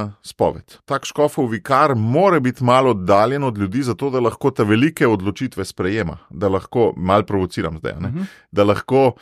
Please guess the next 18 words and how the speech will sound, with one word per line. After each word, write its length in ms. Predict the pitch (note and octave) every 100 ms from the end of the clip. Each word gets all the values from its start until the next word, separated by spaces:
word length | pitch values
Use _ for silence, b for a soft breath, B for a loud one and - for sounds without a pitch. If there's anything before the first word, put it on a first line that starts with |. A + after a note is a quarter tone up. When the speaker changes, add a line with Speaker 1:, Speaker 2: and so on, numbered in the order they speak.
| B B
Speaker 1:
tistih 480 | D3 C#3 C#3 -
dvajset 600 | - G2+ G#2+ D3 D3+ C3+
ta 140 | - G2+
glavnih 480 | G2 A2+ B2+ A2+ -
odločitev 500 | F#2+ F#2+ C3 A#2+ G#2+
na 120 | G2
dan 260 | F#2 G#2+ G#2+
sprejme, 580 | - A2 B2+ C#3+ C#3+ B2+ b b b
ki 120 | - G2
jih 140 | F#2
more, 420 | G#2+ A#2 C#3+ C#3+ B2+
zato 300 | G#2 F2 A2
da 100 | G2+
je 60 |
izbran 420 | F2 E2+ G#2+ B2
pri 160 | A#2+ G2+
teh 180 | A2+ A2
odločitvah. 580 | A#2 F#2+ F#2 C3+ -